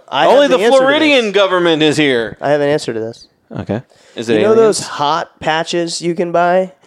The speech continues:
Speaker 2: The
Speaker 1: that you put
Speaker 2: icy
Speaker 1: on,
Speaker 2: hot packs?
Speaker 1: but the one that only gets warm?
Speaker 2: Uh-huh.
Speaker 1: Under their clothes, they have, like, twenty of those.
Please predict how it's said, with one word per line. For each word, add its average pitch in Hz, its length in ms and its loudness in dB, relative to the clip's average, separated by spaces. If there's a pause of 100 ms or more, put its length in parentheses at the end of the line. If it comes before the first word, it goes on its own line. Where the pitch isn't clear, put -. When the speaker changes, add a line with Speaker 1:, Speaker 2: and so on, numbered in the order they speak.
(140)
Speaker 2:
The 170 120 2
Speaker 1:
that 147 180 0
you 175 60 0
put 175 100 0
Speaker 2:
icy - 120 4
Speaker 1:
on, - 80 2
Speaker 2:
hot 269 240 2
packs? 311 300 4
Speaker 1:
but 302 120 0
the 208 80 2
one 208 140 2
that 185 140 2
only 170 260 0
gets 165 220 -2
warm? 156 380 -2 (140)
Speaker 2:
Uh-huh. 110 320 -6 (220)
Speaker 1:
Under 180 320 2
their 175 180 4
clothes, 156 340 0
they 156 100 2
have, 139 120 0
like, 135 280 -8
twenty 131 340 -4
of 110 120 -8
those. 98 460 -10